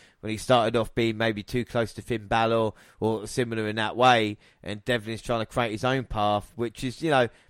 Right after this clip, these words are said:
very respectable from that, and see if he can build success. But like I said, if he's come back, then what's he want? Does he want the Heritage Cup? Is he interested in Tyler Bate?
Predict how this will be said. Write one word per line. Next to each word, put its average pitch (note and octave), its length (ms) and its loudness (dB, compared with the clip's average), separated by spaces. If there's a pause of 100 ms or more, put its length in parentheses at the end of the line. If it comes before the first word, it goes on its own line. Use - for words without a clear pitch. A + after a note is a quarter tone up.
very D#3 260 6
respectable A#2 920 0
from D3+ 420 2
that, G#2 320 -4 (220)
and G#2 100 -12
see C3+ 140 -4
if A2+ 100 -4
he A#2+ 80 -4
can G#2+ 120 -8
build A#2+ 180 -2
success. C#3+ 320 -4
But D3 140 -6
like C#3+ 160 0
I - 20 -8
said, C3+ 180 -4
if A2+ 80 -8
he's C#3 160 -6
come C#3 240 2
back, B2 400 -2 (320)
then B2+ 140 -8
what's C3 160 -2
he C3 80 -2
want? A#2+ 240 4
Does G#2+ 140 -12
he A#2+ 40 -8
want A#2+ 160 -4
the A2+ 60 -6
Heritage C#3 400 -2
Cup? D3 240 4
Is G#2 100 -10
he A2+ 60 -8
interested A2 340 -6
in G2 60 -14
Tyler B2+ 260 0
Bate? C#3 380 0